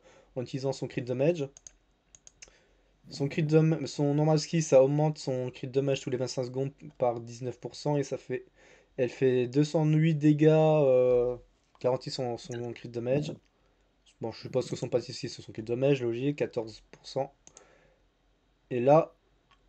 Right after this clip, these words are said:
son, euh, son sub skill augmente l'attaque de dix-neuf, vingt-huit, trente, vingt-huit quand il y a, euh, selon les membres de l'Arius Squad dans l'équipe. Ah, c'est un peu particulier, les Arius Squad, euh, ils ont des compétences qui sont,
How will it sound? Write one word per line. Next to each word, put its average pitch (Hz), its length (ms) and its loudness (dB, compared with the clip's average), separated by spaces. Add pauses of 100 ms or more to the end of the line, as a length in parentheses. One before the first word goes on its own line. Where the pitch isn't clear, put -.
(140)
son, 151 800 6
euh, 123 800 -2
son 123 180 -10
sub 151 240 -4
skill 185 540 -2 (340)
augmente 156 240 2
l'attaque 165 380 8
de 127 80 -2
dix-neuf, 151 500 2
vingt-huit, 165 420 0
trente, 151 320 -2
vingt-huit 147 400 -2
quand 165 180 0
il 143 120 0
y 147 80 4
a, 160 200 6
euh, 117 400 2
selon 160 300 4
les 147 120 6
membres 156 420 6
de 127 160 -4
l'Arius 135 280 0
Squad 165 340 0
dans 135 140 -4
l'équipe. - 300 -12 (520)
Ah, 143 80 10
c'est 185 160 8
un 180 100 8
peu 214 240 0
particulier, 196 640 4
les 165 220 6
Arius 165 240 8
Squad, 175 440 8
euh, 147 200 8
ils 147 140 2
ont 151 100 4
des 151 140 4
compétences 160 720 -2
qui - 220 -20
sont, 147 560 -2